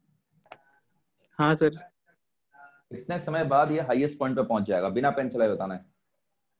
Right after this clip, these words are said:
Speaker 1: पाँच second सर।
Speaker 2: क्यों पाँच सेकंड के बाद?
Speaker 1: सर, initial velocity, um, twenty meter per second है।
Speaker 2: हाँ,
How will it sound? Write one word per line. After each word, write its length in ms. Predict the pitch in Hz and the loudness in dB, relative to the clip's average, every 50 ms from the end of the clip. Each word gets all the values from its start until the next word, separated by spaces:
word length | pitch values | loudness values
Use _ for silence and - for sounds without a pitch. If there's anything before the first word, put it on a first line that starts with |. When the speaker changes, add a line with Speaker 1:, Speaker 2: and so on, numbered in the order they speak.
| _ _ - | _ _ 0
Speaker 1:
पाँच 260 | 151 151 160 170 180 - | 2 2 2 2 2 2
second 300 | 160 151 156 143 139 135 | 0 2 0 -2 -6 -8
सर। 240 | - 139 139 139 - _ _ _ _ _ _ _ _ _ _ _ _ _ - - - _ _ _ _ _ _ - | -12 -14 -14 -14 -18 _ _ _ _ _ _ _ _ _ _ _ _ _ -20 -20 -20 _ _ _ _ _ _ -2
Speaker 2:
क्यों 160 | 151 160 165 | 0 0 0
पाँच 300 | 156 160 151 156 151 - | 2 2 0 0 0 -4
सेकंड 180 | 147 151 151 | -6 -4 -2
के 60 | 151 151 | -2 0
बाद? 320 | 151 160 156 - - - - _ _ _ _ _ _ _ _ _ _ - - - _ _ - - _ _ _ _ _ _ _ _ - 151 | 0 0 0 -2 -8 -18 -20 _ _ _ _ _ _ _ _ _ _ -20 -20 -20 _ _ -20 -20 _ _ _ _ _ _ _ _ 0 2
Speaker 1:
सर, 280 | 151 147 143 139 147 - - - - 175 190 - - 151 | 2 2 2 -2 -8 -14 -14 -8 -6 -6 -6 -2 2 2
initial 440 | 151 160 160 156 - 170 165 160 160 | 4 4 4 4 6 6 6 8 8
velocity, 640 | 160 160 160 156 165 160 160 165 165 165 160 156 - | 6 8 6 6 6 4 4 6 6 6 6 4 2
um, 420 | - 143 143 143 139 139 143 147 - - - _ _ _ _ _ _ _ _ - | 2 2 2 2 0 0 -2 -4 -8 -12 -20 _ _ _ _ _ _ _ _ 0
twenty 280 | - 151 147 151 147 160 | 4 4 4 6 6 6
meter 240 | 156 151 147 156 143 | 6 6 6 6 4
per 160 | - 156 151 | 6 4 2
second 400 | 151 - 147 147 147 143 143 143 | 4 2 -2 0 -2 -4 -4 -6
है। 160 | 147 - - _ _ _ _ _ _ _ _ _ _ _ _ _ _ - | -8 -10 -12 _ _ _ _ _ _ _ _ _ _ _ _ _ _ -8
Speaker 2:
हाँ, 500 | 104 107 107 110 107 107 - - - | -6 -4 -4 -4 -6 -8 -10 -16 -20